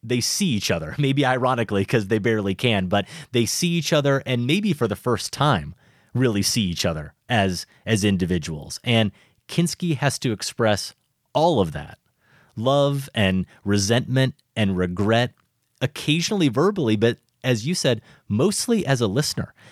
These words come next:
And at this point in the movie, we have been building up to finally meeting her. We've only heard almost mythical things about her, some positive, some negative. So there's a lot of weight that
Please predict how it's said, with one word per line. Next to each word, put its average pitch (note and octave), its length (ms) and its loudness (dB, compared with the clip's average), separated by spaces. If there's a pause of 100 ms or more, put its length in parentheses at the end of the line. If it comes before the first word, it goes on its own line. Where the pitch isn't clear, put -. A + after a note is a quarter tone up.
(140)
And C#3 140 0
at C#3 80 2
this F#3+ 160 0
point F3+ 180 0
in B2+ 40 -6
the B2 60 -2
movie, C#3 420 0 (440)
we C3 160 2
have G3 220 2
been C#3+ 280 0
building B2 440 0
up D3 180 0
to - 140 -6
finally C3 540 0
meeting A2+ 340 2
her. - 220 -14 (120)
We've B2 180 2
only E3 240 2
heard D3+ 480 2 (440)
almost D#3 340 0
mythical C#3+ 560 2
things B2+ 340 0
about A#2+ 280 2
her, F#2+ 140 0
some A#2+ 280 0
positive, A#2+ 500 0
some A2 280 0
negative. G#2 480 0 (220)
So A2+ 360 0 (340)
there's B2+ 140 2
a C3+ 60 4
lot C#3+ 220 2
of G#2+ 140 2
weight B2+ 300 -2
that G#2 200 -4